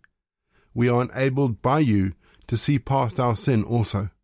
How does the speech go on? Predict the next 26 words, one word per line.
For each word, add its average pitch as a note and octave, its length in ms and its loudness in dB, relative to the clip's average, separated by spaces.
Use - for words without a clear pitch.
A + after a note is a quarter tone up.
Help D3+ 320 -2
us D3 140 0
to - 120 -2
live B2+ 320 2
beyond A#2+ 320 2
ourselves, A2+ 760 0
in B2 220 4
you, C#3+ 460 2
beginning D3+ 380 2
yet C#3+ 240 2
again A2 360 2
this G#2+ 120 0
very A#2 260 2
moment. G#2+ 460 2
This B2 200 -4
we B2 100 2
pray, G#2+ 400 -2
focused B2+ 480 -2
upon A#2+ 440 0
and A#2 180 2
in B2 80 4
the B2 100 2
name B2+ 240 2
of B2 80 0
Jesus A#2+ 340 0
Christ. - 460 -4